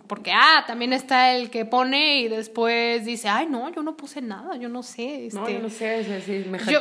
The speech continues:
Speaker 2: hackearon".
Speaker 1: por qué me
Speaker 2: <laughs>
Speaker 1: pusieron este mensaje, por qué me contestan tan feo. Y es como de, "Dude".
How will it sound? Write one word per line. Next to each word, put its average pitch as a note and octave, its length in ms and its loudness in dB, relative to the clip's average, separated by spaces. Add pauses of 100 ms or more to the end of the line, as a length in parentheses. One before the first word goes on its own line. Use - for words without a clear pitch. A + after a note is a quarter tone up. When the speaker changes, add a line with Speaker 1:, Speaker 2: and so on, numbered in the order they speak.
(120)
Speaker 2:
hackearon". E4+ 280 4
Speaker 1:
por F4 140 0
qué D#4 100 2
me D#4+ 140 4
Speaker 2:
<laughs> - 0 -
Speaker 1:
pusieron C#4+ 420 2
este C#4 260 0
mensaje, A#3 520 0
por B3 120 -4
qué C#4 80 -2
me C#4 100 0
contestan A#3+ 520 -2
tan G#3 220 -2
feo. G#3+ 260 -2
Y F#3+ 60 -6
es G3 120 -8
como G3 320 -6
de, F#3 140 -6
"Dude". C#4 340 4